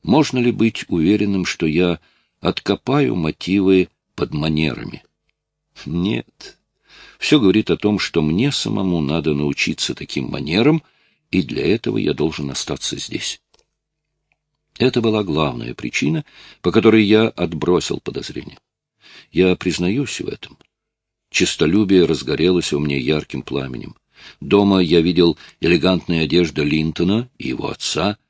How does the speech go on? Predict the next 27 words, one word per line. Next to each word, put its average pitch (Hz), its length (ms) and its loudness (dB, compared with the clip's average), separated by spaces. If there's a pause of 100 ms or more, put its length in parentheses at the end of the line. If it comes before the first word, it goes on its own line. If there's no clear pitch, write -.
(300)
грациозность 90 800 0
их 85 140 -4
осанки, 87 580 -2 (320)
непринуждённость 110 1040 4
их 92 180 0
беседы, 92 600 2 (400)
и, 87 100 -2
сознавая 76 540 0
красоту - 520 -4
и 85 100 0
привлекательность 78 800 -4
подобных 76 480 -2
манер, 87 440 -2 (320)
ненавидел 101 880 0
их 64 200 -8
за - 160 -8
то, - 240 2
что - 280 -2
всё - 360 0
это 95 180 0
было 80 240 2
мне 69 240 -2
недоступно, 71 800 -4 (680)
а 65 140 -8
ты 107 220 -2
ими 69 200 -2
восхищалась, - 960 -4